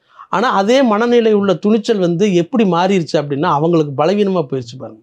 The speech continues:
அதாவது கார்ல விரட்டிட்டு போய் நீங்க வந்து ஒருத்தரை வந்து அவங்க காருக்குள்ள இருந்து வெளியே எடுத்து தங்க காருக்குள்ளோடைய போட்டுக்கிட்டு அவங்கள வந்து தாக்குதல் அப்படிங்கிற ஒரு அந்த துணிச்சல் வந்து போய் எந்த அளவுக்கு பலவீனமாயி போச்சுன்னா, இப்ப அதுல வந்து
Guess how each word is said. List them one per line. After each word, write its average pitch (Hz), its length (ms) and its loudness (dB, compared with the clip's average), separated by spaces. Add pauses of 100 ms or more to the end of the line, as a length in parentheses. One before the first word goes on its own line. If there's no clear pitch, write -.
(180)
அதாவது 185 420 -2
கார்ல 269 400 0
விரட்டிட்டு 202 480 -2
போய் 220 340 0
நீங்க 196 240 0
வந்து 185 380 0
ஒருத்தரை 165 220 -2
வந்து 170 420 -2 (320)
அவங்க 165 400 0
காருக்குள்ள 185 220 0
இருந்து 175 220 4
வெளியே 170 240 2
எடுத்து 165 300 0
தங்க 185 220 0
காருக்குள்ளோடைய 180 760 0
போட்டுக்கிட்டு 170 400 -2
அவங்கள 160 280 2
வந்து 170 300 -2
தாக்குதல் 180 560 0
அப்படிங்கிற 151 500 -2 (380)
ஒரு 135 580 0 (120)
அந்த 156 240 -2
துணிச்சல் 220 520 0
வந்து 190 320 0
போய் 165 220 0
எந்த 165 420 -2
அளவுக்கு 170 420 -2
பலவீனமாயி 185 520 0
போச்சுன்னா, 127 540 -10 (480)
இப்ப 208 240 0
அதுல 190 180 0
வந்து 202 480 0